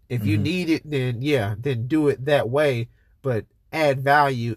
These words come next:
Speaker 1: every step along the way so that you're not empty within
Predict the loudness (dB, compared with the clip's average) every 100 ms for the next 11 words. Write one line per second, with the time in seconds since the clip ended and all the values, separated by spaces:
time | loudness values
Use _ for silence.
0 | -6 -6 -6 -6 -6 -4 -4 -4 -4 -4
1 | 2 4 4 0 -4 -4 -2 -4 -4 -8
2 | _ -6 -4 -4 -4 -6 -6 -4 -4 -4
3 | -4 -2 -2 -4